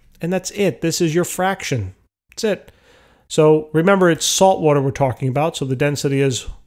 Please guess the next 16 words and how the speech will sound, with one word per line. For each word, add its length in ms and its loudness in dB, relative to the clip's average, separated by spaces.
ten 200 -2
twenty-five 800 -2
over, 500 0
just 200 -10
make 120 0
sure 140 0
you're 80 2
using 240 0
similar 360 0
units. 300 0
I 80 -4
don't 100 -2
care 120 -2
if 100 -4
you 80 -2
use 320 -2